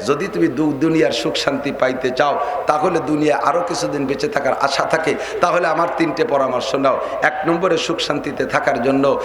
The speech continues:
ইজা কানা উমারাউকুম খিয়ারাকুম", এদিকে আসেন, সমকালীন কিছুও সাথে সাথে রাখা লাগে। এই জায়গা কব না, ও জায়গা কব না, যার যার জায়গার প্রয়োজনে সেইটুকু কয়ে চলে যাব,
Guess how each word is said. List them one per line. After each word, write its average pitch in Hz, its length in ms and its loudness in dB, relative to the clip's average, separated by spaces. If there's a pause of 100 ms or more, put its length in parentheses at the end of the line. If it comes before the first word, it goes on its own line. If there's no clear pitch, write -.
(160)
ইজা 139 280 2
কানা 139 340 2
উমারাউকুম 143 920 0
খিয়ারাকুম", 123 680 0
এদিকে 156 280 0
আসেন, 131 260 -2 (220)
সমকালীন 151 560 0
কিছুও 147 380 -2
সাথে 139 280 -2
সাথে 139 280 0
রাখা 117 280 0
লাগে। 117 280 0 (280)
এই 135 100 2
জায়গা 135 220 2
কব 139 260 2
না, 139 100 2
ও 135 100 2
জায়গা 139 260 2
কব 139 220 0
না, 135 140 2
যার 131 280 0
যার 135 180 0
জায়গার 135 260 2
প্রয়োজনে 131 420 0
সেইটুকু 139 380 -2
কয়ে 135 160 4
চলে 147 240 0
যাব, 139 240 2